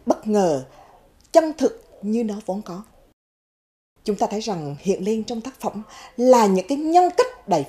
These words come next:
phức tạp, có sự đan xen giữa cái phần rồng phượng và rắn rết. Như vậy, con người hiện lên với tất cả những cái, à, cái chân thực của, của cuộc đời. Và hãy nhìn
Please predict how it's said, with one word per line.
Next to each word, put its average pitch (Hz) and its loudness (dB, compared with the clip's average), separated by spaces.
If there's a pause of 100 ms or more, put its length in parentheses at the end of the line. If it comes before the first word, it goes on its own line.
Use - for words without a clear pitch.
phức - -10
tạp, - -8 (540)
có 240 -2
sự - -2
đan 254 0
xen 269 -2 (300)
giữa 185 2
cái 311 -2
phần 160 -2 (1300)
rồng 151 0
phượng 175 -2 (160)
và 135 -6 (360)
rắn 156 -4
rết. 208 -10 (800)
Như 196 0
vậy, 151 0
con 208 -4
người 160 0
hiện 147 -4
lên 202 -4 (380)
với 190 4
tất - -8
cả 175 -2
những 156 -6
cái, 180 -2 (160)
à, 139 -8
cái 175 -6
chân 311 2
thực - -4 (120)
của, 147 0 (120)
của 143 -12
cuộc - -12
đời. 143 -4 (1200)
Và 143 -6
hãy - -8
nhìn 170 -6